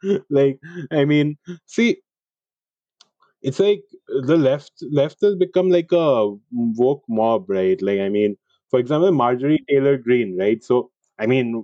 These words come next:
some of the stuff she believed in with this QAnon stuff, it was crazy, let's be honest. But after that, she admitted that it's,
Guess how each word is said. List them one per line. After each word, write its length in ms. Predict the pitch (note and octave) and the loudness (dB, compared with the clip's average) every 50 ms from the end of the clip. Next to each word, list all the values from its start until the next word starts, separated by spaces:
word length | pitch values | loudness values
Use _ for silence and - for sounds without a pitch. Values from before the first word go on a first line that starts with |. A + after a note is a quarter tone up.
| - A2 | -8 -4
some 180 | G#2+ B2+ A#2+ B2 | -2 -2 0 0
of 100 | C3+ C#3 | 0 0
the 100 | E3 D#3+ | -2 -2
stuff 280 | - - D3 C#3+ - - | -2 0 -2 -2 -2 -2
she 80 | - E3 | -2 -2
believed 360 | D3+ D3 D3 C#3+ C#3+ C#3+ D3+ | 0 2 0 0 0 2 0
in 160 | D3+ D3+ D3 | 2 2 2
with 100 | C#3+ C#3 | 2 2
this 140 | D3+ D3+ D3 | 0 0 -2
QAnon 500 | - D3 C#3+ C#3 C3+ C3+ C#3 C3+ C#3 C3+ | 0 2 2 2 4 2 0 0 -2 -4
stuff, 240 | - - A#2+ A#2+ - | -6 -4 -4 -4 -4
it 100 | D3+ C3+ | -4 -2
was 180 | D3 D3+ D3 D3 | -2 -2 -2 0
crazy, 320 | - D3 B2+ A#2 A2 G#2 | 0 2 2 2 0 0
let's 220 | G2+ G#2 G#2+ G#2+ B2 | 0 -2 -2 -2 -2
be 120 | C3 C3 | 0 0
honest. 380 | B2 G#2+ G2 G2 F#2+ - - _ _ _ _ _ _ _ _ - | 0 0 0 -4 -8 -10 -14 _ _ _ _ _ _ _ _ -2
But 220 | B2 C3 C3+ - _ _ _ _ _ _ _ _ _ _ _ _ _ _ _ _ _ _ _ _ _ _ _ - | 0 0 -2 -2 _ _ _ _ _ _ _ _ _ _ _ _ _ _ _ _ _ _ _ _ _ _ _ -4
after 360 | B2 B2+ B2+ B2+ - - E3 | -2 -2 -2 0 0 -2 0
that, 240 | D#3 E3+ F3 F3 - | 2 2 0 0 0
she 140 | - G3 F3+ | 0 0 0
admitted 480 | D3 C3 C3 D#3+ E3 F3 F#3+ F3+ D#3 | 0 0 -2 -2 0 0 0 0 2
that 180 | D3 C#3 C3 C3+ | 2 0 0 0
it's, 280 | C3+ C3 - - - | -4 -12 -14 -20 -18